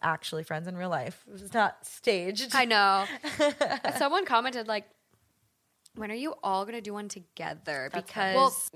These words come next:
Speaker 2: you're clearly correlated, but, like,
Speaker 3: Yeah.
Speaker 2: we haven't seen Pass Cross yet.
Speaker 3: You know
Speaker 1: Yeah.
Speaker 3: what I feel like
Speaker 1: Cross
Speaker 3: it is,
Speaker 1: contamination.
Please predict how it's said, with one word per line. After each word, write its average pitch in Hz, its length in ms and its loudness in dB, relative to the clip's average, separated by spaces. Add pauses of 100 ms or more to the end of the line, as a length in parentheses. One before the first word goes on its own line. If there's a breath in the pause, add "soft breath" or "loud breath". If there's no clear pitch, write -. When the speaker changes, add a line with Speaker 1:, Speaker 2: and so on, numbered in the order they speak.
Speaker 2:
you're 269 200 -6 (120)
clearly 311 480 0
correlated, 208 560 -2
but, 202 100 -4
like, 202 220 -6
Speaker 3:
Yeah. 180 260 -6
Speaker 2:
we 233 100 -8
haven't 214 280 -2
seen 202 680 -10 (180)
Pass 185 260 -6
Cross - 380 -6
yet. - 140 -6
Speaker 3:
You 262 60 0
know 254 120 2
Speaker 1:
Yeah. 180 180 8
Speaker 3:
what 175 80 2
I - 40 -16
feel 208 300 -2
like 214 180 -4
Speaker 1:
Cross 226 360 -6
Speaker 3:
it - 80 -8
is, 208 140 -4
Speaker 1:
contamination. 170 320 -12